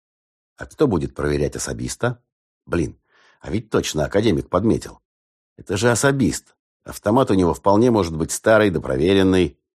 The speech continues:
и пистолет может быть эксклюзивный. Нож тоже вполне имиджу соответствует. Могли и подарить, да и свой такой мог иметь на законных основаниях.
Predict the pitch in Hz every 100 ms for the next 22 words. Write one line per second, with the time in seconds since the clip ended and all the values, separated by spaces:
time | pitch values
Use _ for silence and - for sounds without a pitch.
0 | - 185 165 131 117 120 120 117 110 107
1 | 104 - - 110 98 117 107 101 - _
2 | _ _ _ 160 156 - 135 113 - 113
3 | 110 117 110 113 110 107 98 101 95 104
4 | 92 - 95 90 - _ - 87 151 202
5 | 101 98 98 104 - 64 110 131 - 120
6 | 123 120 104 117 107 92 - 101 104 104
7 | 104 98 - 110 95 101 92 87 85 -
8 | 92 92 87 82 -